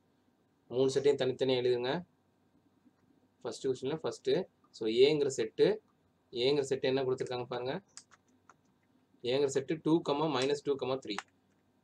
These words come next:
டூ, மைனஸ் டூ, த்ரீ. அடுத்து பிங்கிற செட்டு என்ன?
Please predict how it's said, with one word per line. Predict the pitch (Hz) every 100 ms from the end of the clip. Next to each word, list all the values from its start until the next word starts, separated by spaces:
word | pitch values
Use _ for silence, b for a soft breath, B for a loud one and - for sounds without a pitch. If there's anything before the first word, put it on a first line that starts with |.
| _ _ _ - - _ _ _ _ _ _ _ _ _ _ _ - _
டூ, | - 147 143 131 139 185
மைனஸ் | 143 131 135 131
டூ, | 143 143 131 120 110 -
த்ரீ. | - 135 180 - _ _ -
அடுத்து | 110 117
பிங்கிற | 110 131 151 139 135 131
செட்டு | 117 - 165
என்ன? | 147 127